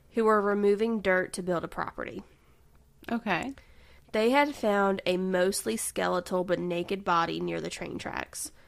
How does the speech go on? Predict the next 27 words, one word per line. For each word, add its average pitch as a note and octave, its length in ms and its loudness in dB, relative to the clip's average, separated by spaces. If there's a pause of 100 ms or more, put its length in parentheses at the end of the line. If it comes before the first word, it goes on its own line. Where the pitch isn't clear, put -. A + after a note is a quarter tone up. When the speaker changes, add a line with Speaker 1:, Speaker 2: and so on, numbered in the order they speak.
(440)
Speaker 1:
This G3+ 180 0
was A#3 140 2
about F#3 260 2
twelve G3+ 380 0
miles F#3+ 420 2
away F3 280 -2
from F3+ 180 -6
where F3 320 -2 (100)
Chelsea F3+ 460 -2
had E3+ 180 -6
attended E3 380 -8
the F3 60 -10
party. - 440 -10 (140)
Speaker 2:
Oh G3 240 0
my F#3 180 -2
goodness. F3+ 720 -6 (280)
Speaker 1:
The G#3+ 80 0
body G3+ 360 6
had G#3 180 0
been F#3+ 220 2
purposely G#3 560 -4
covered G3 400 0
with F#3 220 -4
branches G3 680 2
and E3+ 420 0 (320)
debris. F3+ 600 -2 (160)
Speaker 2:
Mm-hmm. F#3 400 -4